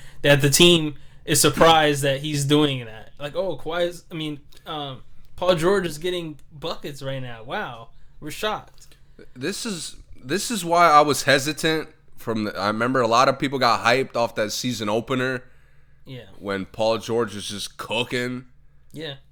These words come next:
Speaker 2: Like, his game, his game, especially on the Clippers, is, is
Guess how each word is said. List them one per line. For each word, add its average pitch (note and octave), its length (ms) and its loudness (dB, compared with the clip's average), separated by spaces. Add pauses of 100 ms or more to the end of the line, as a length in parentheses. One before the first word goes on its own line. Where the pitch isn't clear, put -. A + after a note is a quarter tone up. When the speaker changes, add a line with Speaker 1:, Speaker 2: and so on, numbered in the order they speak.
(420)
Speaker 2:
Like, B2 240 -8
his D#3+ 380 -8
game, E3 420 -4
his C3+ 340 -8
game, C#3+ 480 -2
especially - 520 -4
on C#3 120 -2
the A#2 80 -4
Clippers, C3+ 720 -4 (840)
is, B2+ 260 -8
is - 320 -10